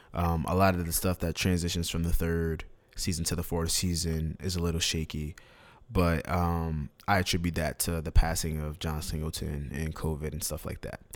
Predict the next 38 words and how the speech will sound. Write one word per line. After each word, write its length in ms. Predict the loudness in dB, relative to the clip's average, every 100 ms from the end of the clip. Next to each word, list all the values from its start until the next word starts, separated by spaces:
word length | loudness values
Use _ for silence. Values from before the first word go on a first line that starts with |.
| -18 -14 0
So 160 | 8
I 40 | 10
won't 300 | 10 6 2
hold 240 | 2 4
too 140 | 4
many 180 | 4 4
grudges 480 | 4 4 4 0 -2 -10 -20 -8
because 380 | -2 2 4 4
this 220 | 6 4 4 2
ultimately 540 | 2 4 2 2 0
has 320 | 2 2 2
been 240 | 2 0 0
an 120 | 0
amazing 400 | 2 2 0 0
season. 580 | 2 2 2 4 4 0 -6 -20 -8
Uh, 240 | 0 2 4
Damson 440 | 6 6 6 4
Idris 640 | 4 4 2 2 2 0 -4 -12 -20 -16 0
is 180 | 4 4
a 60 | 2
phenomenal 580 | 0 2 2 4 2 -2
actor, 600 | -2 -4 -2 -2 0 -4 -6
and, 520 | -2 0 2 0 -4 -6
um, 520 | -2 0 0 -2 -4 -8 _
he 640 | -16 -6 0 2 4 2 -2
is 200 | -2 -4 0
actively 720 | 2 2 0 0 2 2 0
improving 580 | -4 -2 0 0 0 -2
his 260 | -2 -2
role, 420 | 0 0 0 -4 -10 -20 -20 -20 _ -12 0
and 220 | 4 4
you 80 | 4
can 160 | 2
see 400 | 4 6 6 4
it 80 | 2
in 220 | 0 0
the 60 | 2
mannerisms 920 | 2 4 4 2 2 2 2 0